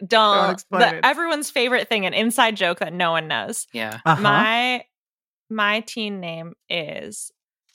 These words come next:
Speaker 1: Mountain Dew Grape Fanta.
Speaker 2: Mountain Dew Grape Fanta is a surprise to me, uh, because of how Grape Fanta is so <laughs> gross.
Speaker 1: <laughs>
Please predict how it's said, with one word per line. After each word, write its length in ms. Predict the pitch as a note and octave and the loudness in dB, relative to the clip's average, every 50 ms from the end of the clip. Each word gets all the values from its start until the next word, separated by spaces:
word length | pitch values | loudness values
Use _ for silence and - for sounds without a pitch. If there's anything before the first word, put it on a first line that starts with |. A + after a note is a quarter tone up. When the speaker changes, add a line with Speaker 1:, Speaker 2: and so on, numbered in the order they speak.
| - - - - _ _ _ - - | -18 -18 -18 -20 _ _ _ -16 -10
Speaker 1:
Mountain 480 | G#3 G3 F#3+ G3 G#3 G#3 A#3+ A3+ A3+ G#3+ | -6 -2 -2 -2 -2 -2 -4 -4 -2 0
Dew 600 | G3+ G3+ F3+ F3+ F3 E3+ E3+ E3 E3 F3 F#3 - _ _ - F3+ | 2 2 2 4 6 4 4 4 4 0 -2 -6 _ _ -14 -4
Grape 300 | - F#3+ F3+ E3+ - - | 0 2 2 2 2 -2
Fanta. 600 | - - C#3+ C#3 C#3 E3 - - - G3 F#3+ - _ _ _ - | -2 -2 0 0 -2 -4 -2 -2 -2 -2 -2 -6 _ _ _ -4
Speaker 2:
Mountain 460 | C3 D3 F3 B3+ F#4+ A4 G#4 B3 F3 | 2 4 6 6 6 6 4 4 6
Dew 200 | C#3 F#3 D4 D4 | 6 8 6 8
Grape 220 | F#3 G3 G3 F#3 - | 8 6 6 4 4
Fanta 380 | - - G3+ B3+ F4+ G4 - | 0 0 2 4 4 4 6
is 260 | F4+ A3 F#3 F3 - E3+ | 6 6 6 4 4 4
a 80 | E3+ | 4
surprise 640 | D#3 - F#3 E3+ - - G3 C4 F4+ G#4 G#4 F#4 - | 4 6 4 4 4 4 4 4 4 4 2 2 2
to 120 | - F3 D#3 | 0 0 0
me, 300 | C3 B2 - - - _ _ _ _ - D#3 | -2 -2 -8 -12 -20 _ _ _ _ -2 0
uh, 600 | D#3 D#3+ D#3 E3 E3 D#3+ D3+ D3 D3 D3 C#3+ D3+ | 2 4 6 6 6 6 6 6 6 4 2 2
because 420 | C3+ E3+ F3 F3 - G#3 F#3 E3 | 2 2 2 4 4 4 4 4
of 80 | G3+ E3+ | 4 4
how 160 | F3+ G3 F3+ | 4 4 4
Grape 240 | D#3 D3 F#3+ G3 F3+ | 4 4 2 2 2
Fanta 380 | - - A#3+ C#4+ E4 - C4+ - | 2 2 2 2 2 2 2 2
is 120 | - - | 2 0
so 180 | - - B3 A#3 | 0 2 2 2
<laughs> 0 | |
gross. 1040 | A3+ G#3 - - - A4 G4 G#4+ B4 - - G#4+ - G3 - G#3 F#3+ - G#3+ G3+ | 2 0 -8 -4 -2 0 4 4 4 2 2 -2 -4 0 0 0 2 2 2 2
Speaker 1:
<laughs> 0 | - | 4